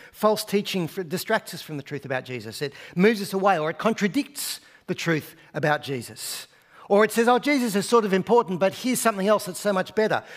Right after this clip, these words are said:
And so it tosses us and, and blows us about as we go from here to there. But there's another reason why it's false. Secondly, false teaching comes from false motives.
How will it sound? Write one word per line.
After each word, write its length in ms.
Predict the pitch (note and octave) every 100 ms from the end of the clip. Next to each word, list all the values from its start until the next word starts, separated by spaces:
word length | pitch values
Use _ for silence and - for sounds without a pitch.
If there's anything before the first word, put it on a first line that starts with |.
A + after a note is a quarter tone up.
| -
And 140 | G3 G#3
so 200 | A3+ G#3+
it 120 | G#3+
tosses 440 | - A#3+ - B3
us 180 | F3+ -
and, 100 | D#3+ - -
and 200 | F#3+ E3
blows 440 | C3+ G3 A3+ A#3+ G3
us 140 | -
about 300 | F3+ A3 G#3
as 100 | D3+
we 80 | E3
go 200 | F#3+ F3+
from 160 | D#3 D3
here 360 | A3 G#3+ D3 - - -
to 140 | - D#3
there. 320 | E3 D#3+ A2 A2 _ - _ - _ _ _ _ _ _ _ _ _
But 160 | E3+ B3
there's 140 | C4
another 300 | B3 C4 D4
reason 320 | C#4+ B3 E3 C#3+
why 160 | C3+
it's 100 | B2+
false. 640 | - B2 G2+ - - - - _ -
Secondly, 500 | - C4 C4+ G3 F3
false 320 | - G#3+ A3
teaching 360 | - D3+ - E3
comes 280 | D3 D3
from 220 | - F3+ F3+
false 580 | - D3+ B2+ - - - _ -
motives. 840 | E3+ D4 - - - - -